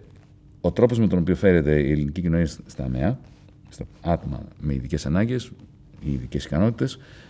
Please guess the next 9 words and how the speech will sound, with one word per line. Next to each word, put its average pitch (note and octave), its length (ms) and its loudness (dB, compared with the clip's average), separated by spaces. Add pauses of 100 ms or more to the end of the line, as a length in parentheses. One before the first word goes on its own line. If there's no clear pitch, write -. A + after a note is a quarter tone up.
(280)
αυτό C3+ 520 2 (120)
αποτυπώνει B2+ 760 4 (1120)
το A#2+ 120 6
βαθμό G2 320 4
της, A#2 420 0
ε, F#2+ 480 2 (1600)
της - 180 -6
υποανάπτυξής A2 840 4
της. - 240 -14